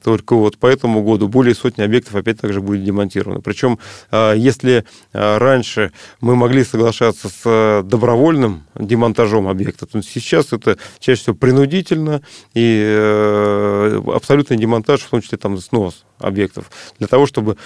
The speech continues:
э, просто снова мы в каком-либо другом районе, э, города Нижнего Новгорода или у себя снова в районе мы этот объект просто не увидели.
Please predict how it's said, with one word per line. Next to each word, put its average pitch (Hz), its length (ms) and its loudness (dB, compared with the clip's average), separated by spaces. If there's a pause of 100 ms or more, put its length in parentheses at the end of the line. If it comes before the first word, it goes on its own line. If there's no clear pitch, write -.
(200)
э, 104 280 0
просто - 280 -2
снова 139 320 2
мы 113 260 0 (220)
в - 60 -20
каком-либо 113 580 0 (200)
другом 117 380 2
районе, 110 540 2 (280)
э, 98 380 -2
города 110 260 0
Нижнего 117 300 0
Новгорода 123 240 0
или 104 140 2
у 101 80 2
себя 110 240 0
снова 104 220 -2
в - 40 0
районе 101 220 0
мы 107 100 2
этот 117 140 -6
объект 117 200 -4
просто - 280 -8
не 107 80 -2
увидели. 101 400 -6